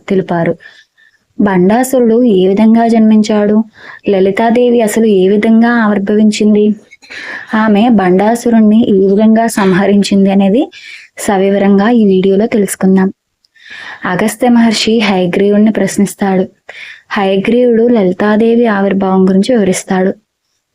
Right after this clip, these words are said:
దక్షిణ కూతురైన సతీదేవికి శివునితో వివాహం అవుతుంది. కానీ క్రమేపీ శివుని పట్ల విముఖత పెంచుకున్న దక్షుడు శివుడు ప్రమేయం లేకుండా యాగం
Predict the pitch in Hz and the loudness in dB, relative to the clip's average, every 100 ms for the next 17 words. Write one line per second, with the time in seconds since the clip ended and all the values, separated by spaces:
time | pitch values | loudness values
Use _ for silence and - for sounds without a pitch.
0 | - 208 196 - 269 285 262 226 226 226 | -4 -2 -2 -2 0 2 2 0 0 0
1 | 220 202 208 220 202 185 202 208 220 208 | 0 0 0 -2 -4 -2 0 2 0 0
2 | 202 220 - 208 190 196 220 220 190 190 | 0 -2 -2 0 2 0 0 0 0 0
3 | 190 220 202 190 190 190 190 - - - | 0 2 2 0 0 0 -2 -8 -20 -20
4 | - - - 226 202 196 220 262 226 190 | -20 -18 -8 -4 0 0 0 0 -2 0
5 | 202 214 240 247 - 196 208 214 226 214 | 0 0 -2 -2 -2 0 0 0 -4 -2
6 | 220 208 196 202 220 233 226 196 185 208 | -2 0 0 0 -2 -2 0 0 -2 -2
7 | 202 202 196 180 175 - 214 196 285 285 | 0 2 0 -2 -4 -2 -2 0 0 -4
8 | - - _ _ - - 208 220 269 262 | -10 -20 _ _ -10 -4 0 0 0 0
9 | 214 202 208 226 214 196 - 190 190 196 | 0 0 2 2 2 0 0 0 0 -2
10 | 208 202 185 185 226 | -2 -2 0 0 0